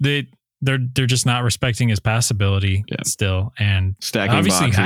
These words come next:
Speaker 2: boxes.
Speaker 1: to at some point.
Speaker 2: Yeah.
Speaker 1: Anyway, next up on the docket, we got Cincinnati going into New Orleans. I'm just gonna start out on this one. I like Cincinnati, um,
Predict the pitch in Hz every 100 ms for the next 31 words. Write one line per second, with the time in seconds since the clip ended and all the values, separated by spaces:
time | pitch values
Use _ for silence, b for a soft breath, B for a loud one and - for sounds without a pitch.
0 | - - 107 107 135 175 - 110 120 -
1 | - - b b _ 127 139 110 - b
2 | - 226 - 214 165 143 120 110 123 110
3 | 131 131 127 113 - 156 - 135 131 131
4 | 127 123 127 151 - 147 135 127 120 117
5 | 147 127 110 107 - - B B - 135
6 | 147 139 110 - 110 107 101 104 101 104
7 | 110 101 107 113 117 120 - 117 - 107
8 | 101 101 101 104 - 107 98 92 92